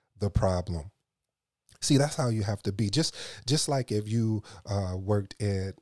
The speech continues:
and, y-, you know, if you ever seen the shows of the, uh,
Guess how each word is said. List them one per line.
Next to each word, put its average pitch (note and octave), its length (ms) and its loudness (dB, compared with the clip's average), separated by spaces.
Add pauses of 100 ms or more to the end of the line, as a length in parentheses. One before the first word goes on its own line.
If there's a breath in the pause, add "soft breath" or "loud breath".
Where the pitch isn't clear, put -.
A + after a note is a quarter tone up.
(220)
and, G#2+ 220 0
y-, G#2+ 260 -6
you A#2 120 -2
know, G2+ 140 4
if G2 120 2
you A2 160 4
ever G2 220 2
seen F#2+ 600 -2 (200)
the F#2+ 120 0
shows G2 460 2
of F#2 320 -2
the, F2+ 380 -4 (420 loud breath)
uh, F2 440 -6